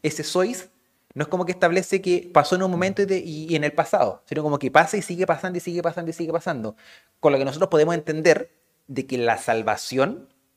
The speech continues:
es un evento que comienza, claro, en un momento de nuestras vidas y se mantiene constante durante nuestra vida, que es lo que nosotros entendemos como la santificación. Dios nos salva y de ahí en adelante,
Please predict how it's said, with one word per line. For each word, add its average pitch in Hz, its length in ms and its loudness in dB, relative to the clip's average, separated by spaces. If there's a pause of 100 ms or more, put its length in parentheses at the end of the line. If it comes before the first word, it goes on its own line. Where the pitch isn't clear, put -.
es 139 200 -2
un 147 100 0
evento 139 480 0
que 117 140 -8
comienza, 175 480 -2
claro, 226 180 2
en 185 80 -2
un 180 60 -2
momento 190 260 -6
de - 20 -6
nuestras 202 240 -8
vidas 214 280 -2
y 156 60 -6
se 147 180 -4
mantiene 156 480 -4
constante 165 580 -4
durante 220 320 -4
nuestra 208 280 -4
vida, 175 200 -2
que - 80 -8
es 131 80 -2
lo 139 80 -2
que 143 100 -2
nosotros 139 320 -8
entendemos 143 300 -8
como 147 140 0
la 110 80 0
santificación. 131 720 -8 (340)
Dios 135 200 4
nos 147 160 -2
salva 214 560 6
y 143 60 2
de 131 80 6
ahí 143 80 4
en 165 80 2
adelante, 185 600 4